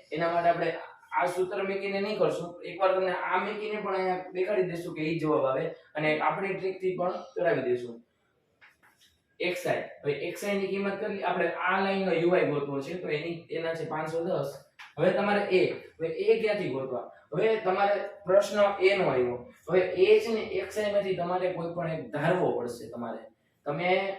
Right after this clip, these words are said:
આમાં વ-, વ-, વધારે પ્રમાણમાં વિદ્યાર્થી મિત્રો સ્કૂલમાં છે કે ગમે ત્યાં, એ છે ને વચ્ચેથી ધારતા હોય છે.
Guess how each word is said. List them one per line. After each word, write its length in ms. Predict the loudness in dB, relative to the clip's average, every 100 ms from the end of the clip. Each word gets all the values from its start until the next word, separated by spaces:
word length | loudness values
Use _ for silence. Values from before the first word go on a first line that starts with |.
| -12 -20 _
આમાં 240 | -4 0 2
વ-, 300 | 0 -2 -2
વ-, 480 | -2 -2 -8 -4 0
વધારે 320 | 2 6 6 4 2 -2
પ્રમાણમાં 460 | -2 -2 -2 0
વિદ્યાર્થી 400 | 0 2 0 0 -4
મિત્રો 240 | -2 -4 -4 -10 -16
સ્કૂલમાં 560 | -12 -6 -2 0 -2 -4
છે 180 | -4 -4 -4 -8 _ -8
કે 140 | -2
ગમે 220 | 2 4 2
ત્યાં, 240 | 0 -4 -8 -16 _
એ 140 | 0 2 2
છે 120 | -2
ને 100 | -2 0 2
વચ્ચેથી 480 | 2 2 0 0 -2
ધારતા 360 | 0 0 0 -2
હોય 200 | -4
છે. 140 | -8